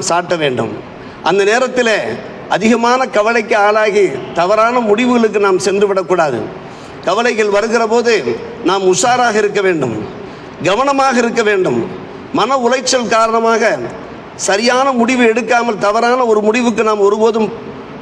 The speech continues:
போய்விடவே கூடாது. அன்பான பெருமக்களே, இது போன்ற மன அழுத்தத்திலிருந்து விடுபடுவதற்கு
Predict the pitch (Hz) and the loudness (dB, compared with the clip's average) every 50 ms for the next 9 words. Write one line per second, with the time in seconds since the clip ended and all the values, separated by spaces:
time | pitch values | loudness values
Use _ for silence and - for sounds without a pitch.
0 | - - 190 208 240 262 254 233 240 247 240 254 254 214 220 220 214 214 214 202 | -8 -2 0 0 2 2 0 0 0 2 2 2 2 2 0 0 2 2 2 0
1 | 196 202 202 202 202 202 180 190 185 180 180 175 180 165 151 131 113 107 101 - | 0 2 2 2 2 2 0 0 0 0 0 0 0 0 0 0 -2 -4 -6 -14
2 | - - - - - - - - - - - - 160 180 202 190 208 226 240 240 | -14 -16 -16 -16 -16 -18 -18 -18 -16 -14 -4 -2 0 0 2 2 2 2 2 2
3 | 226 233 226 208 214 226 190 180 190 208 240 233 202 202 220 226 - 247 226 170 | 0 0 2 2 2 2 2 2 2 2 2 2 2 2 0 -2 -2 -2 -2 0
4 | 233 214 220 226 220 208 196 214 240 208 226 220 220 208 208 202 196 165 151 196 | 2 0 2 2 2 2 2 0 0 0 2 2 2 2 2 2 0 0 0 2